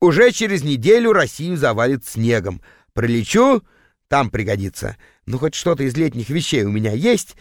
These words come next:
Я отчаянно стал рыться в чемодане и обнаружил множество концертных костюмов. Фрак, котелок. Ну, конечно же, ехал работать. Штук пятнадцать галстуков,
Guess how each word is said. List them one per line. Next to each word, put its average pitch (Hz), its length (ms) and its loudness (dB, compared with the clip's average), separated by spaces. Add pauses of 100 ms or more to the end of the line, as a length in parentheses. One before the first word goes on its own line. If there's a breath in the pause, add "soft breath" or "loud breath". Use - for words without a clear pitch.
(320 soft breath)
Я 101 400 0
отчаянно 170 520 0
стал 143 260 0
рыться 131 280 -4
в - 60 -18
чемодане 113 580 -2
и 127 120 0
обнаружил 185 720 0 (360 loud breath)
множество 160 680 2
концертных 123 680 -2
костюмов. 123 640 -4 (240 soft breath)
Фрак, 180 460 2
котелок. 131 720 -2 (140)
Ну, - 80 -12
конечно 151 420 -2
же, 104 120 -4
ехал 135 320 -2
работать. 135 440 0 (260 loud breath)
Штук - 280 -6
пятнадцать 131 520 -2
галстуков, 170 640 2